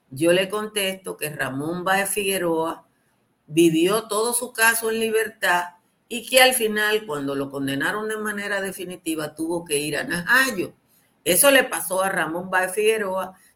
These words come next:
Yo no digo que necesariamente le va a pasar a los actuales imputados, pero ya ha pasado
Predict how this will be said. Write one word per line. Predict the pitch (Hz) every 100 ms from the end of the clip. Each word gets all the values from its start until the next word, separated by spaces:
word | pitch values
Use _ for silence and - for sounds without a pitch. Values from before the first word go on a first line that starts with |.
| -
Yo | 151 190
no | 208
digo | 202 196 190
que | 170
necesariamente | 165 151 139 175 185 202 196 214 196 143
le | 135
va | 139
a | 160
pasar | 170 180 208 196
a | 165
los | 139 135 - -
actuales | 139 - 175 196
imputados, | 196 190 170 165 147 143 143 - _ _ _
pero | 175 160
ya | 151 147 185 208 240
ha | 233
pasado | 220 - 165 156 156 151 151